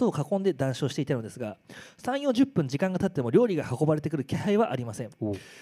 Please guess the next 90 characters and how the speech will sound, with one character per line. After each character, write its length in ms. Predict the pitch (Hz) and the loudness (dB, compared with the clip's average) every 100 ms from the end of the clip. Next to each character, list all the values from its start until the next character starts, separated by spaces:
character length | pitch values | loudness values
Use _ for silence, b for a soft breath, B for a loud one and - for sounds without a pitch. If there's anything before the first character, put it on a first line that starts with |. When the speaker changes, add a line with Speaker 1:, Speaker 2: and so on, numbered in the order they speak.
| B | B
Speaker 1:
し 200 | - - | -4 0
び 100 | 220 | 2
れ 100 | 285 | 8
を 80 | 240 | 8
切 180 | 156 185 | 8 2
ら 100 | 196 | 2
し 40 | |
た 80 | - | 0
父 220 | 143 - | -4 0
が 180 | 139 113 | 2 2
店 220 | 113 175 | 4 2
員 80 | 208 | 2
さ 120 | 185 | 0
ん 40 | 208 | 0
の 80 | 202 | 0
一 160 | - | 2
人 120 | 202 | 4
を 40 | 143 | 6
呼 100 | 120 | 4
び 80 | 120 | 2
止 80 | |
め、 240 | 123 113 117 b b | 2 0 -8 b b
「注 200 | - 135 | -6 -2
文 200 | 151 165 | 2 2
し 40 | 160 | 4
た 100 | 202 | 2
ん 60 | |
で 60 | 160 | 2
す 100 | 131 | 0
が、 400 | 120 113 110 107 | 0 0 0 2
ど 120 | 123 | 4
う 20 | 240 | 4
で 80 | |
す 80 | 180 | 2
か 100 | 117 | -2
ね？」 220 | 120 117 110 | -6 -8 -8
と 80 | |
尋 200 | - 123 | -8 -6
ね 100 | 117 | -6
ま 100 | 113 | -6
し 60 | - | -8
た。 160 | 110 - _ _ - B B | -8 -10 _ _ -20 B B
す 120 | - | 0
る 60 | 180 | 0
と 80 | 180 | 4
店 160 | 156 | 2
員 80 | 185 | 4
さ 100 | 175 | 4
ん 60 | 180 | 6
は、 260 | 180 175 - b - | 6 6 2 b -2
「申 100 | 127 | 2
し 60 | |
訳 40 | 160 | 4
ご 80 | 143 | 6
ざ 80 | 160 | 6
い 40 | |
ま 60 | 156 | 6
せ 120 | 175 | 4
ん。 100 | 135 | 2
た 120 | - | 0
だ 40 | 156 | 0
い 40 | |
ま 60 | 147 | 2
確 180 | - 143 | -2 -2
認 100 | 156 | -2
し 60 | - | 0
て 100 | 170 | 2
ま 100 | 165 | 4
い 40 | |
り 60 | 165 | 2
ま 60 | |
す」 80 | 175 | 0
と 280 | - 120 110 | 0 -2 -2
焦 140 | 123 196 | 0 0
っ 40 | |
た 120 | 175 | 2
様 120 | 131 131 | -2 0
子 60 | |
で 100 | - | -2
厨 180 | 165 147 | 0 4
房 160 | 135 139 | 6 6
に 40 | |
走 140 | - - | 4 -6
っ 20 | |
て 80 | 131 | -6
い 20 | |
き 80 | 127 | -6
ま 60 | 107 | -8
し 40 | |
た。 120 | - | -10